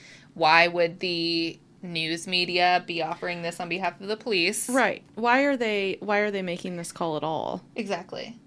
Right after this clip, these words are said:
Speaker 1: To sell newspapers. Uh, that was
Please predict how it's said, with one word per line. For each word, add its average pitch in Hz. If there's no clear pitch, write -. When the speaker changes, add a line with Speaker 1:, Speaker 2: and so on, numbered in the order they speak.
Speaker 1:
To 202
sell 185
newspapers. -
Uh, 202
that 220
was 196